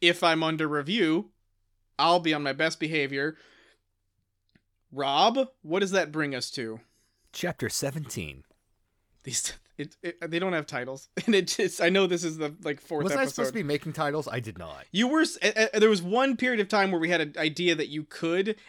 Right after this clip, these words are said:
Speaker 1: and that would be
Speaker 2: Yeah.
Speaker 1: fun, and then you never did.
Speaker 2: Well, it's 'cause we
Speaker 1: And
Speaker 2: took such a long break between
Speaker 1: No, that's not it.
Speaker 2: recordings.
Speaker 1: 'Cause
Speaker 2: And
Speaker 1: we
Speaker 2: it's
Speaker 1: didn't
Speaker 2: not
Speaker 1: take
Speaker 2: my faults
Speaker 1: no,
Speaker 2: at all.
Speaker 1: no, that's not it. We didn't take a break between recording episode one and two, and you didn't do it between those two.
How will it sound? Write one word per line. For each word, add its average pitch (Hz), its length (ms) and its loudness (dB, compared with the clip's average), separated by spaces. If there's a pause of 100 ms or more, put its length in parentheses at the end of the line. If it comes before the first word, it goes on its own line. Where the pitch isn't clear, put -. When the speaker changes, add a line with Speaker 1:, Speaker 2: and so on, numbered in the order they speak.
Speaker 1:
and 151 140 -2
that 165 120 0
would 165 100 -2
be 156 80 -2
Speaker 2:
Yeah. 139 140 -4
Speaker 1:
fun, 165 260 0
and 156 140 -4
then 156 120 -2
you 156 140 -2
never 151 380 -2
did. 143 520 -2
Speaker 2:
Well, 214 140 4
it's - 140 0
'cause 156 80 2
we 151 80 4
Speaker 1:
And 147 120 0
Speaker 2:
took 202 140 -4
such - 220 -6
a 156 60 -2
long 123 600 -4
break 110 420 -6
between 104 720 -10 (180)
Speaker 1:
No, 208 440 4 (200)
that's 208 240 -2
not 139 240 0
it. 139 40 -2
Speaker 2:
recordings. 135 300 -6 (260)
Speaker 1:
'Cause 160 460 0
Speaker 2:
And - 200 -14
Speaker 1:
we 175 180 -2
Speaker 2:
it's 151 60 -6
Speaker 1:
didn't 214 180 0
Speaker 2:
not - 80 -6
Speaker 1:
take 190 180 2
Speaker 2:
my 135 60 -2
faults - 640 -2
Speaker 1:
no, - 40 -16
Speaker 2:
at 104 60 -10
all. 113 100 -2
Speaker 1:
no, 170 320 -2
that's 180 220 -2
not 165 160 2
it. 156 140 -2
We 190 120 0
didn't 226 260 -4
take 202 300 -2
a 175 80 0
break 165 280 -2
between 165 260 -4
recording 160 340 -4
episode 156 280 -6
one 151 180 -6
and 135 120 -10
two, 160 260 -2
and 135 120 -6
you 143 60 -4
didn't 147 280 -6
do 147 120 -6
it 127 80 -10
between 135 320 -10
those 127 300 -10
two. 113 260 -10